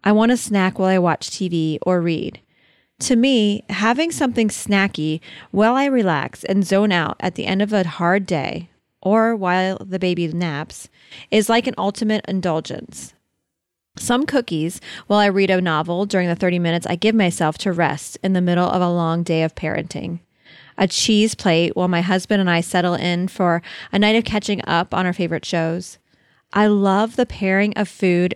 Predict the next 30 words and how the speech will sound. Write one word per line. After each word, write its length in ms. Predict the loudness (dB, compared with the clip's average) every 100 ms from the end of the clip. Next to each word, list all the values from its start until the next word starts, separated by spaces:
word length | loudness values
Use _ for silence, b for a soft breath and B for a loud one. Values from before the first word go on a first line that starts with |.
| -2
and 200 | -2 -2
T 180 | 0 2
V 280 | 2 2 2
or 140 | 0
books. 560 | 0 -4 -6 -12 -14 -12 B B B
In 100 | 0
fact, 380 | 2 2 0 -4
I 160 | -4 -2
eat 140 | 0
a 60 | -2
snack 360 | -2 -2 0
whether 200 | 0 0
I'm 80 | 0
hungry 360 | 0 0 0 0
or 80 | 0
not, 400 | 0 -2 -6 -12 _ b b b 0
and 100 | 4
I 80 | 4
refuse 760 | 2 0 -4 -4 -2 -2 -4
to 200 | -6 -4
eat 160 | 0 0
a 60 |
snack 480 | -2 -2 -2 -4 -8 -2
unless 320 | 2 2 2
I 140 | 0 2
also 420 | 0 0 0 -2
have 280 | 0 -2 0
entertainment 720 | 0 2 0 0 -2 -2 -4
before 340 | -6 -2 -2 -2
me. 300 | -6 -10